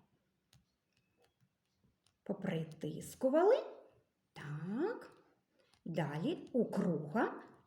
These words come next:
загибаємо краї вниз. Ось так пальчиками загибаємо краї. І одягаємо капелюшок на ніжку,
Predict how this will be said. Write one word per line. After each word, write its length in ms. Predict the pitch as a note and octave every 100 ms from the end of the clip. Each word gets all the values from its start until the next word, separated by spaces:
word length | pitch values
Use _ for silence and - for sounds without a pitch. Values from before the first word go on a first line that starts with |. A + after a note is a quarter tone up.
| _
загибаємо 1000 | A#3+ A4+ B4+ A#4 C4 C#4 C4 C4 C4 -
краї 720 | C#4+ D#4+ D#4 G#3 G#3+ C#4+ - - - _ _ _ _
вниз. 640 | F3+ A3+ A#3+ F#3+ A3 - - _ _ _ _ _ _ _ -
Ось 140 | G3+ -
так 220 | E3 D#3+ -
пальчиками 760 | - F#3+ F#3+ - - - G#3 A3 - - _ -
загибаємо 840 | F3 G#3+ F3 D#3+ E3 D3+ D#3+ D#3+ -
краї. 440 | - D#3+ D3+ E3 C4 A#4 - - _ _ _ _ _ _ _ _ - - -
І 300 | - - -
одягаємо 680 | C4+ A#3 A3 G3 G#3+ D4 G#4+
капелюшок 1080 | - - A3+ G#3 G#3 F3 G#3 - - F#4+ -
на 380 | - A#3 F4+ - A#3
ніжку, 520 | G#3 G3+ - -